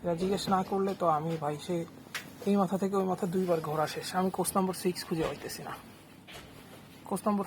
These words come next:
ফাইভ পর্যন্ত আছে, পরে রেলের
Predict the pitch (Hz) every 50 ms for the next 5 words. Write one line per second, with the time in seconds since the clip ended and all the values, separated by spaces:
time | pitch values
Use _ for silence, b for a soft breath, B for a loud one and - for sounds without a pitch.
0 | - - 190 190 190 - - 208 185 208 202 196 190 190 185 180 180 - - 240
1 | 247 - - - - - - 185 175 170 175 175 175 175 - - - - - -
2 | - - - - - - - - - - 190 180 180 185 180 185 185 180